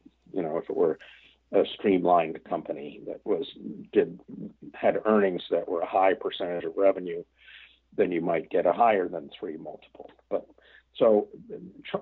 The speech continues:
trying to understand what's in it for the owner is also important, because at some point, if you, even if you have family succession, then at most of the time, an owner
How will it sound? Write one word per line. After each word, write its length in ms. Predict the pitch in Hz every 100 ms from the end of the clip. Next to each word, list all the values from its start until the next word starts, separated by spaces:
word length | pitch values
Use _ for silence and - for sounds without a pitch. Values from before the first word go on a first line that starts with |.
| -
trying 340 | - 202 208
to 200 | 196 156
understand 720 | 135 151 147 - 139 139 127 113
what's 420 | 101 117 135 135 - _ _ _
in 240 | 135 147
it 160 | 110 -
for 120 | -
the 140 | 98 -
owner 380 | 180 190 107 104
is 120 | 104
also 360 | 117 131 143
important, 500 | 113 110 101 95 113 - - _ _ -
because 280 | - 127
at 120 | 117 -
some 160 | 139
point, 280 | 143 117 117
if 100 | 123
you, 140 | 101 - _ _ - 127
even 240 | - 165 226
if 140 | 202
you 100 | 170
have 240 | 147 135 -
family 480 | 131 139 151 139 -
succession, 760 | - - 117 135 - 190 190 - _ _ _ _ _ _ -
then 460 | 131 131 127 135 -
at 160 | 120 - -
most 440 | 139 160 220 -
of 100 | 208
the 60 | 185
time, 480 | - 151 135 135 127
an 260 | 120 117 - -
owner 500 | 139 135 120 117